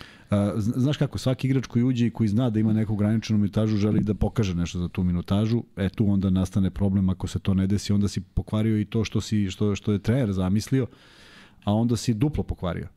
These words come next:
Tako da nadam se da će naći svoj neki mir i svoju neku poziciju, jer ta dva šuta mogu da budu, kao što su Holandovi bili u, za Zvezdu, tako i Andjušićevi mogu da budu vrlo bitni u nekoj utakmici, a čeka ih,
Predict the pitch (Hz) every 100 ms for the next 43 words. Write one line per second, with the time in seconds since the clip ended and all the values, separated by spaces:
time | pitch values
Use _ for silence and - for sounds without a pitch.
0 | _ - - - - 135 - 165 139 180
1 | 190 - 156 - 143 147 - - 135 131
2 | 113 120 - 107 120 143 107 95 120 120
3 | 117 - 104 113 123 131 - 113 101 90
4 | - 123 117 123 - 131 - 113 117 117
5 | 110 104 113 113 107 - _ _ _ _
6 | - - 127 127 - - 135 123 101 98
7 | 92 113 104 92 90 92 98 92 98 123
8 | 117 - 110 113 107 110 107 107 - 107
9 | 104 107 101 95 104 104 85 98 110 90
10 | 104 - 90 90 92 92 90 95 - 110
11 | - 101 90 113 - 104 87